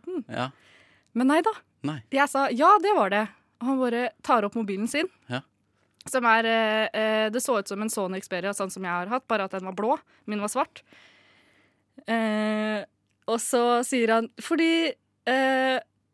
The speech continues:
Speaker 1: det" <laughs>
Speaker 2: OK, nå er
Speaker 1: I
Speaker 2: jeg
Speaker 1: det,
Speaker 2: spent.
Speaker 1: i det siste, så, eller sånn her om dagen, så begynte det å, bare vent da. Så åpner han galleriet på mobilen sin,
Speaker 2: Ja.
Speaker 1: og så viser han meg at alle bildene mine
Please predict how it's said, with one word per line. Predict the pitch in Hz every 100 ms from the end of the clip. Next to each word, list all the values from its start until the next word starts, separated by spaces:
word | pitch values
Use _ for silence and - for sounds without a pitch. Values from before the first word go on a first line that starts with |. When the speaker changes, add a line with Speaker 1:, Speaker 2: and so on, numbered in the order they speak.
| _ -
Speaker 1:
det" | 247 320 320 330 320 320 277 _ -
<laughs> | 508 - - 359 - 403 - 427
Speaker 2:
OK, | 143 170 214 165
nå | 131
er | 330
Speaker 1:
I |
Speaker 2:
jeg | 311
Speaker 1:
det, | 381
Speaker 2:
spent. | 339 339
Speaker 1:
i | 302
det |
siste, | 370 359 - - 392
så, | 349 311
eller | 339
sånn | 359 349 339 -
her | 226 294
om | 254
dagen, | 220 269 349
så | 285
begynte | 320 254 226
det | 254
å, | 240
bare | 302
vent | 277 254
da. | 165 - _ -
Så | 294
åpner | 330 233 208
han | 220
galleriet | 220 254 220 190 226 285 - -
på | 247
mobilen | 269 226 214 262
sin, | 330 349 -
Speaker 2:
Ja. | 120 151
Speaker 1:
og | 269
så | 285
viser | 302 220 - 196
han |
meg | 247 294 -
at | 254 - _
alle | 311 226 220
bildene | 233 220 190 247
mine | 247 226 330